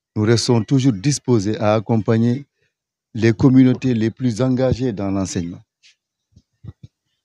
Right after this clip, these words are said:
Vous avez été, comme vous l'avez dit, rencontrer l'I F pour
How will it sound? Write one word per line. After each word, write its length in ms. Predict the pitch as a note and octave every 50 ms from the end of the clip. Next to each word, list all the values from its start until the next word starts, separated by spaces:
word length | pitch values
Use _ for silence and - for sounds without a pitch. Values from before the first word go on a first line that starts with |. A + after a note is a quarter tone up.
| _ _ _ _ - - _ _ _ -
Vous 140 | - G2+ G2
avez 260 | G#2+ G#2 F#2+ G2+ A2
été, 220 | A2 - - A#2 G#2
comme 220 | - A#2 G2+ G2+
vous 100 | F#2 G2+
l'avez 340 | G2 G2+ G2+ G2 F#2 G#2 G2+
dit, 200 | F#2+ A2+ A#2 A2+ G#2+
rencontrer 440 | G#2 G#2 F#2+ - G#2+ G2 F#2+ G#2 G#2
l'I 280 | F#2 G2+ G#2 G#2+ A2+
F 40 | A2+
pour 260 | _ - A2 G2+ F#2+